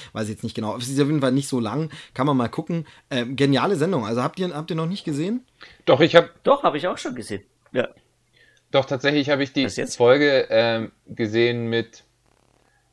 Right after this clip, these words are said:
Speaker 2: ähm, Horst Lichter auch, ja, und fand die wirklich auch großartig, weil, ähm, das ist ja wirklich sehr, sehr krass, wie er dann eben, äh, dieser Person immer näher kommt und eben auch, äh, Sachen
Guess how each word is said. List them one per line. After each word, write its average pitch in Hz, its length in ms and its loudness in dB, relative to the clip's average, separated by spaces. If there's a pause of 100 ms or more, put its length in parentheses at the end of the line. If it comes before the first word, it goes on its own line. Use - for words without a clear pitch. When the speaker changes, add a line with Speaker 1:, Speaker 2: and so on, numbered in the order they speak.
(180)
Speaker 2:
ähm, 107 400 0
Horst 117 160 0
Lichter 117 340 2
auch, 87 220 2
ja, 87 180 2
und 92 220 -8
fand 107 200 -2
die 110 80 -4
wirklich 110 280 -2
auch 101 120 -4
großartig, 87 800 -2
weil, 85 600 0
ähm, 85 460 -4
das 87 180 -10
ist - 200 -12
ja 82 600 0 (920)
wirklich 123 360 0
sehr, 123 260 8
sehr 123 240 6
krass, - 480 0
wie 113 120 -2
er 110 120 4
dann 104 260 2
eben, 107 480 -6
äh, 101 200 2
dieser 104 200 0
Person 104 380 -4
immer 113 220 -4
näher 113 340 0
kommt 131 580 -6 (120)
und 113 400 -2
eben 110 320 -6
auch, 98 360 -2
äh, 104 220 2
Sachen 131 560 -6